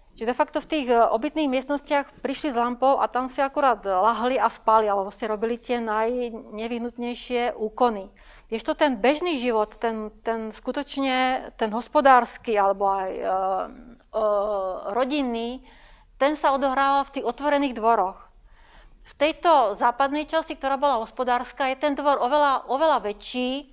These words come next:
To znamená, že tam sa vlastne sústreďovala tá hospodárska činnosť, e, činnosť rodiny. Tomu zodpovedajú aj tieto miestnosti, ktoré, väčšie, ktoré k tomu priliehajú, kde zrejme mali nejaké zásoby, kde mali eventuálne nejakých oslov umiestnených, e,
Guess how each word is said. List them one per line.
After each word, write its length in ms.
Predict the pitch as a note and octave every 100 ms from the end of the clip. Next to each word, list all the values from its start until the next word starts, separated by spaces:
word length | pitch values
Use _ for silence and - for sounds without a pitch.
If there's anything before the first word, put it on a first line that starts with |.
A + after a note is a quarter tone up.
| - _ _ _ - _ -
To 120 | C#4+
znamená, 680 | A3+ A#3+ B3+ C4 C4 C4+ C4
že 80 | A#3+
tam 140 | C4+
sa 120 | C#4+ C#4+
vlastne 320 | C4 C4 C#4
sústreďovala 1120 | - B3 - C4+ C4 C4 C4 C4 B3+ B3+ - _ - _ _
tá 160 | A#3+ G#3+
hospodárska 640 | B3 - C4+ C4 C4 C4
činnosť, 720 | B3 B3 A#3+ B3 B3 B3+ -
e, 100 | A#3+ G#3+ G3+
činnosť 480 | - C4 B3+ A#3
rodiny. 560 | A3 A3 A#3 A#3+ A#3+ B3 - - _ _
Tomu 220 | - D4+
zodpovedajú 720 | A#3+ B3 C4 B3+ C4 C4 C4 A3
aj 160 | A3+
tieto 240 | C4 C4 B3+
miestnosti, 560 | A3+ A3+ C4 B3+ -
ktoré, 500 | C4+ C4 B3 B3 G#3+
väčšie, 380 | A#3 A#3 A#3 C4+
ktoré 160 | C4+ C4
k 60 | -
tomu 160 | C4+ C4 A3 -
priliehajú, 560 | A3+ A#3+ A#3+ A#3+ B3 A#3+
kde 240 | G3+ B3
zrejme 320 | A3 A#3 B3
mali 240 | B3 A3+ A3+
nejaké 320 | A#3 A#3 B3+
zásoby, 560 | G3 G3+ A3 A#3+ G#3+ G#3+
kde 80 |
mali 200 | A3 A3 G#3
eventuálne 480 | G#3 A#3 A3+ A#3 A3+
nejakých 320 | A3+ B3 A#3
oslov 640 | - - A#3 A3 G#3+ G#3
umiestnených, 720 | G#3 G#3+ G#3+ A3 G#3+ G#3+
e, 20 | A3